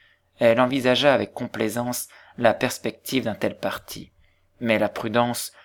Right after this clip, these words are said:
lui fit cacher à sa fille les espérances flatteuses qu'elle commençait elle-même à se hasarder d'entretenir. À peine il faisait jour que déjà Lorenzo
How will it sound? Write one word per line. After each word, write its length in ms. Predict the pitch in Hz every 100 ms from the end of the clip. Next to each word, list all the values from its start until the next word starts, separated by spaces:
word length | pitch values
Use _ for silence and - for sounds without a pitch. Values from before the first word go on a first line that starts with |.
| _
lui 300 | 113 104 104
fit 180 | 92 104
cacher 380 | - 113 - 131
à 60 | 110
sa 180 | 107
fille 460 | 104 - 117 117 117 - _ -
les 240 | 117 110
espérances 500 | 123 - 113 104 -
flatteuses 540 | - 117 - 131 127 -
qu'elle 160 | 113
commençait 540 | - 110 110 - 113 -
elle-même 480 | 113 107 110 113 - - _ -
à 160 | 113
se 180 | - 113
hasarder 380 | 113 113 101 117
d'entretenir. 800 | 110 - - 104 98 - - _ _ _ _ _ _ _ _ _ _ _ _ _ _ - - - _ -
À 100 | 117
peine 300 | 160 151 127
il 80 |
faisait 300 | - 110 104
jour 360 | 107 127 131 -
que 100 | 110
déjà 340 | 104 107 123
Lorenzo 600 | 107 98 98 101 113 123